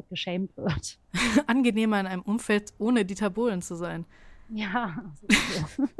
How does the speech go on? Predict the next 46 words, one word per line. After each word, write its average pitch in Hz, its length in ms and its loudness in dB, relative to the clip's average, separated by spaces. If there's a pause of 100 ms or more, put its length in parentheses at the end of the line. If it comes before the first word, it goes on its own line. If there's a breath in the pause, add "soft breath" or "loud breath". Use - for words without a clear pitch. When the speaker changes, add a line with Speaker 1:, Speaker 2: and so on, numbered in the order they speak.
(1400 loud breath)
Speaker 2:
Also 214 160 2
ich 214 80 2
verstehe 196 300 0
auch 170 80 -4
nicht, 190 180 -4
wie 185 80 -2
der 185 160 -2
überhaupt 185 400 -4
noch, 185 180 -4
es 220 100 0
ist 247 160 -2
so 277 80 -2
ein 254 100 4
Mario 233 360 6
Barth-Ding, 196 1800 0
so 202 120 6
ein, 196 80 8
Speaker 1:
Boah, 202 260 8
ja. 220 340 6
Speaker 2:
wieso, 269 460 4
wieso 285 340 6
Speaker 1:
<laughs> - 60 2
Speaker 2:
exist-, 254 420 -2
wieso, 269 600 4
wieso 247 320 0
haben 285 160 4
die 277 60 8
noch 269 200 4
eine 269 100 6
Plattform 247 480 2
in 226 80 0
irgendeiner 254 640 0
Form? 247 500 0 (840 soft breath)
Speaker 1:
Ja, 220 200 6
ist 233 140 0
doch 233 80 2
bei 220 140 4
Luke 214 260 2
Mockridge, 214 440 0
fragt 208 220 -2
man 208 140 -2
sich 208 120 -6
das - 180 -12
doch 202 140 -10
Speaker 2:
Hm. 233 100 -4
Speaker 1:
auch. 175 360 -2